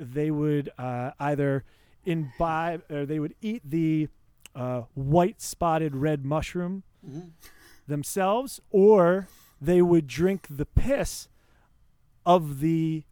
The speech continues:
Speaker 1: reindeer who had eaten it,
Speaker 2: Mm.
Speaker 1: uh,
Speaker 2: Mm.
Speaker 1: and then
Speaker 2: You
Speaker 1: they
Speaker 2: know
Speaker 1: would
Speaker 2: me, baby.
Speaker 1: trip, trip face, right? And the piss is actually more concentrated, um,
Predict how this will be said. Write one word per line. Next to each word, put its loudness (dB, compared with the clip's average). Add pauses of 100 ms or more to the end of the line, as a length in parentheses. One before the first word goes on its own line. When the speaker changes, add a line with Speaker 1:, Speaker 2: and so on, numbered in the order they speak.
Speaker 1:
reindeer 0
who -2
had -2
eaten -8
it, -6 (280)
Speaker 2:
Mm. -20 (140)
Speaker 1:
uh, 2
Speaker 2:
Mm. -12
Speaker 1:
and 0
then 0
Speaker 2:
You -2
Speaker 1:
they 0
Speaker 2:
know 0
Speaker 1:
would -2
Speaker 2:
me, -10
baby. -12
Speaker 1:
trip, -4 (340)
trip 2
face, 0 (180)
right? 4
And 0
the -2
piss 0
is -2
actually 0
more 2
concentrated, -6 (380)
um, 0